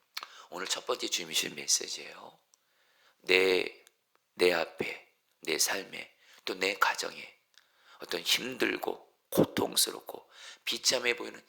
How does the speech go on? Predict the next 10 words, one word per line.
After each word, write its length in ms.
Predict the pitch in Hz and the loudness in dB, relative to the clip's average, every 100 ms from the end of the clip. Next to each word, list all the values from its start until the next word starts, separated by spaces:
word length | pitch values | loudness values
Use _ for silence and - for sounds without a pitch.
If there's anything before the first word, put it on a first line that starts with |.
| - | -10
현실 420 | - - - - | -6 -4 -4 -6
앞에서 420 | - - - - - - _ _ _ _ _ _ _ - - - | -6 -10 -6 -6 -6 -10 _ _ _ _ _ _ _ -20 -20 -20
내 500 | - 107 117 117 - - | 0 6 8 6 0 0
마음속에 600 | 101 95 98 - 101 - | 2 4 4 2 2 -4
있는 340 | - 87 85 80 - - _ - | -8 -12 -14 -18 -20 -20 _ -2
아픔, 680 | 90 90 - - 92 87 85 - - | 0 0 -4 -8 -8 -12 -18 -20 -14
원한, 680 | - 85 90 95 92 92 - - - - - | 0 2 4 2 0 -2 -14 -20 -18 -18 -4
이런 240 | 110 135 | 2 4
것들을 400 | 131 120 127 127 - - | 2 -2 0 -2 -4 -8
하나님께 640 | - 170 165 151 143 - | 0 2 2 -2 -8 -10